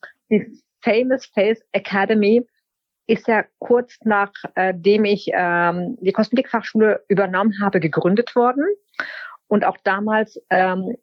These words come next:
von der ersten Stunde an war meine liebe Schwester Nestle an meiner Seite und mitten im Unternehmen. Ähm, ohne sie wäre das alles so, wie es sie jetzt ist, gar nicht möglich gewesen.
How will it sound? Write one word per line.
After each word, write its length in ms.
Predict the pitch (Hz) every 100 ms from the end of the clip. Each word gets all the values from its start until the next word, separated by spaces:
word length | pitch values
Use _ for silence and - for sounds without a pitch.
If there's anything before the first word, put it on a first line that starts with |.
| -
von 140 | 202
der 140 | 196 -
ersten 300 | 190 190 208
Stunde 360 | - 202 202
an 180 | - 185
war 100 | 175
meine 160 | 175 175
liebe 240 | 180 180
Schwester 380 | - 175 160 160
Nestle 540 | 156 165 185 - 226
an 160 | - 180
meiner 400 | 170 170 208 208
Seite 640 | 202 165 180 175 196 190
und 160 | - 165
mitten 220 | 190 -
im 80 | 180
Unternehmen. 720 | 175 180 165 170 190 226 - _ - - - - _ _
Ähm, 380 | 185 180 175 175 -
ohne 220 | 196 190
sie 180 | 190 196
wäre 200 | 185 185
das 200 | 180 -
alles 420 | 165 190 185 - - _ -
so, 260 | 170 190
wie 140 | 185 160
es 140 | 170
sie 100 | 180
jetzt 260 | 170 165 _
ist, 360 | - 202 - -
gar 180 | 165 165
nicht 200 | 180 170
möglich 420 | 170 202 226 -
gewesen. 580 | 208 180 190 190 196